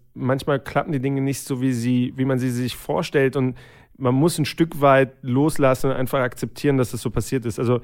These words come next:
ich bin mehr zen geworden mit Dingen, die ich nicht beeinflussen kann, würde ich sagen, aber Spaß gemacht hat's trotzdem nicht, ähm, dass, dass wir dann sehr viel, ähm, ja, teilweise unfaire Dinge abbekommen haben.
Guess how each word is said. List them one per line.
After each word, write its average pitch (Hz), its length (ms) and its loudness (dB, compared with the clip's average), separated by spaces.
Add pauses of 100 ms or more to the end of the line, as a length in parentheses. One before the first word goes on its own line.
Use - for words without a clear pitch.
(260)
ich - 140 -16
bin 156 280 2
mehr 151 440 6
zen 160 320 6
geworden 139 480 4
mit 131 220 0
Dingen, 147 240 2
die 127 100 0
ich 120 120 -4
nicht 131 160 -2
beeinflussen 123 520 -2
kann, 123 200 -2
würde 123 120 0
ich 117 60 -4
sagen, 127 280 0
aber 123 340 2 (800)
Spaß - 320 4
gemacht 135 260 2
hat's 127 140 0
trotzdem 127 360 0
nicht, 117 380 -2
ähm, 127 800 0
dass, 127 520 -2
dass - 260 -2
wir 123 100 2
dann 123 380 -2
sehr 131 240 0
viel, 123 500 0
ähm, 117 480 -4 (460)
ja, 127 200 2 (520)
teilweise 127 440 0
unfaire 127 360 -2
Dinge 123 200 -2
abbekommen 107 400 -2
haben. 95 160 -4